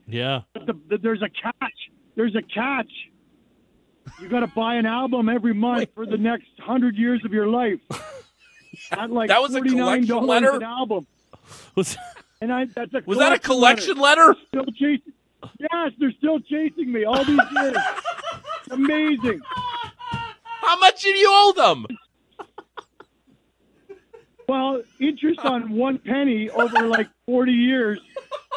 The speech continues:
Speaker 2: Something. It, it, I think it's like a hundred ninety-five dollars.
Speaker 1: Woof.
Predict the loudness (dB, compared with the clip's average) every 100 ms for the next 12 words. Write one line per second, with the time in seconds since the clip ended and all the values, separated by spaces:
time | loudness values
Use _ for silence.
0 | -12 -16 -16 -20 -18 -20 -8 -4 -2 0
1 | -2 -2 -4 -6 -12 -14 -6 0 2 2
2 | 2 0 0 0 0 2 2 2 0 0
3 | -2 -2 0 0 2 0 -2 -4 -10 -12
4 | -8 -10 -8 -10 -8 -10 -10 -14 -12 -14
5 | -10 -12 -10 -14 -14 -20 _ -12 -2 0
6 | 0 -2 -12